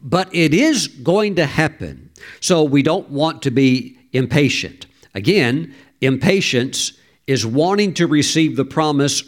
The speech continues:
earlier than the divinely appointed time. Look at this with me, please, in Psalm forty-six. Psalm forty-six, verse ten. "Be still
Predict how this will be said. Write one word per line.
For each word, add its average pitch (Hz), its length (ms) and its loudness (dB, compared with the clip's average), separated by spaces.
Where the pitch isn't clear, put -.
earlier 135 800 2
than 123 760 0
the 135 240 2
divinely 165 800 0
appointed 113 760 -4
time. 104 600 -4
Look 311 200 2
at - 100 -2
this 123 200 0
with 117 180 -6
me, 117 160 0
please, 120 420 -2
in 104 120 -2
Psalm 110 640 -2
forty-six. 120 1080 -2
Psalm 143 340 0
forty-six, 127 840 0
verse - 400 -4
ten. 104 480 -2
"Be 151 240 4
still 131 920 0